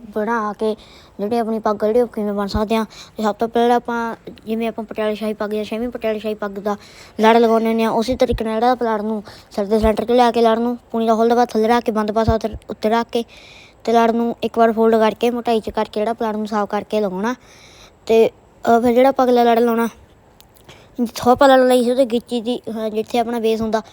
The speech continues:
ਉਹਦੇ ਥੱਲੇ ਜੀ ਜਿਹੜਾ ਆਪਾਂ ਲੜ ਨੂੰ ਰੱਖ ਕੇ ਫਿਰ ਲੜ ਨੂੰ ਖੋਲ੍ਹ ਲੈਣਾ। ਖੋਲ੍ਹ ਕੇ ਉੱਤੋਂ ਜਿਹੜਾ ਲੜ ਨੂੰ ਚੰਗੀ ਤਰ੍ਹਾਂ ਸੈੱਟ ਕਰ ਲੈਣਾ।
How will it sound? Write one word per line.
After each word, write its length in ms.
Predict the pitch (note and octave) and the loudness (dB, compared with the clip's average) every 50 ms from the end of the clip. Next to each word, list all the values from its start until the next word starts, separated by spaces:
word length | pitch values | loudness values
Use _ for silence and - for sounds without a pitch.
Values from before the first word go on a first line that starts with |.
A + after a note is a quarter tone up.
| - - - - - - | -20 -20 -20 -20 -18 -10
ਉਹਦੇ 360 | - A3 A3+ B3 C4+ C#4 C#4 | -4 -2 0 2 2 2 0
ਥੱਲੇ 320 | C4+ - A3+ A3+ A3+ A#3 A#3 | 0 -2 -4 -2 0 0 0
ਜੀ 160 | G#3 A#3 A#3 | 0 0 0
ਜਿਹੜਾ 140 | A3+ A#3+ C4 | 2 2 0
ਆਪਾਂ 240 | C4 - B3 A#3 A#3 | 0 0 0 0 0
ਲੜ 60 | A#3 | 0
ਨੂੰ 100 | A3+ A#3+ | 0 0
ਰੱਖ 160 | B3+ B3+ A#3+ - | 0 -2 -2 -2
ਕੇ 160 | - B3 C4+ B3+ - - - - - - - - _ _ _ | -2 -2 -2 -2 -6 -18 -20 -20 -20 -20 -20 -20 _ _ _
ਫਿਰ 300 | - A#3+ B3 B3 B3 B3 | 0 2 4 4 6 6
ਲੜ 180 | A#3+ A#3+ A#3+ A#3 | 4 4 2 2
ਨੂੰ 200 | A#3+ B3 B3 A3 | 2 0 0 0
ਖੋਲ੍ਹ 240 | G#3 G#3+ G#3+ A3 A#3 | 0 0 2 2 2
ਲੈਣਾ। 220 | A#3 B3 C4 C4 B3 | 0 0 -2 -4 -4
ਖੋਲ੍ਹ 280 | - G#3+ G#3+ A3+ A#3+ A#3 | -2 0 0 0 0 2
ਕੇ 180 | B3+ B3+ B3+ - - - - - - - _ _ - | 0 0 -2 -2 -6 -14 -16 -20 -20 -20 _ _ -8
ਉੱਤੋਂ 360 | A3+ A3 - - A#3+ A#3+ A#3 | -8 -8 -4 -2 0 0 2
ਜਿਹੜਾ 160 | A#3 A3+ A#3+ | 2 2 2
ਲੜ 200 | B3+ B3 A#3+ A#3 | 2 2 0 0
ਨੂੰ 300 | A#3 A#3+ A#3+ A#3+ A#3+ - - - - | -2 -4 -4 -4 -6 -8 -10 -14 -10
ਚੰਗੀ 180 | - A3 G#3+ A#3 | -10 -6 -6 -4
ਤਰ੍ਹਾਂ 220 | A3 B3+ A#3+ B3 | -4 -4 -4 -2
ਸੈੱਟ 180 | A#3+ A3+ - - | -4 -4 -6 -8
ਕਰ 180 | - A3+ A3+ A3 | -6 -6 -4 -4
ਲੈਣਾ। 240 | A#3+ B3 B3+ B3+ | -4 -4 -4 -6